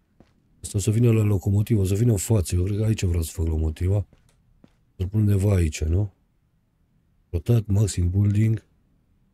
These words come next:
A, să-l dau mai în față să văd și eu, băi, da? Nu știu, să-l rotez.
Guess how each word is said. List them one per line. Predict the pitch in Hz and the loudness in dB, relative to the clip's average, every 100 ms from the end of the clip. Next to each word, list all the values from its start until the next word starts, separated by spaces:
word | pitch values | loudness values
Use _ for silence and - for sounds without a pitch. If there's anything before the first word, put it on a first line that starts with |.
| _ _ | _ _
A, | - 87 | -4 -4
să-l | 78 85 | -2 -4
dau | 92 | -2
mai | 101 | -2
în | 80 | -2
față | 95 90 | -4 -6
să | 78 82 | -6 -4
văd | 90 | -2
și | 82 - | -4 -4
eu, | 80 | -4
băi, | 76 78 | -2 0
da? | 80 78 - _ _ _ _ _ _ _ _ _ - | -2 -2 -8 _ _ _ _ _ _ _ _ _ -6
Nu | 95 98 | -2 0
știu, | 92 - | -2 -4
să-l | 78 90 | -6 -4
rotez. | 85 87 - 107 113 110 - | -2 -4 -2 0 2 0 -6